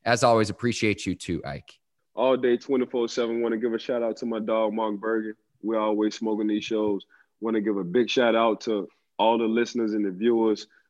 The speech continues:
Speaker 2: Make sure y'all five-star us because we are diamond rated.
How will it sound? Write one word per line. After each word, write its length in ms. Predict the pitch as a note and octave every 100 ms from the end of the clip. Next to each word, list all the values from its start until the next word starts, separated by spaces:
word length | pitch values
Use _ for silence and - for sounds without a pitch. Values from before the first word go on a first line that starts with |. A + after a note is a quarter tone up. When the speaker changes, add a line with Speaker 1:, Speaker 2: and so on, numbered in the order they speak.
| _
Speaker 2:
Make 180 | G2 A#2
sure 160 | - A#2
y'all 300 | A#2 A#2 A2+
five-star 720 | A#2 A#2+ A#2 - A2+ G2+ A2
us 100 | A2+
because 380 | - G#2 A2+ A2
we 160 | A2 A#2
are 220 | G#2+ A2
diamond 500 | G#2+ G#2+ A2 G#2+ G#2
rated. 300 | G#2 G2